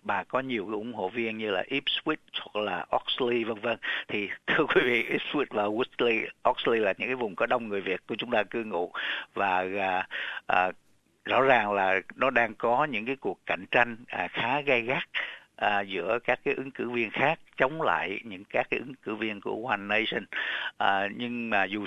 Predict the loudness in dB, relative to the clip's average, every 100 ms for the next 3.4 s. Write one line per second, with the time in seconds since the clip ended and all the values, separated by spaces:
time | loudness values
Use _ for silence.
0 | 2 4 4 0 -2 -2 -2 -8 -8 -2
1 | -2 0 0 2 -2 -2 0 2 2 -2
2 | -2 -4 -2 0 0 -2 -6 -8 -4 -4
3 | -2 0 2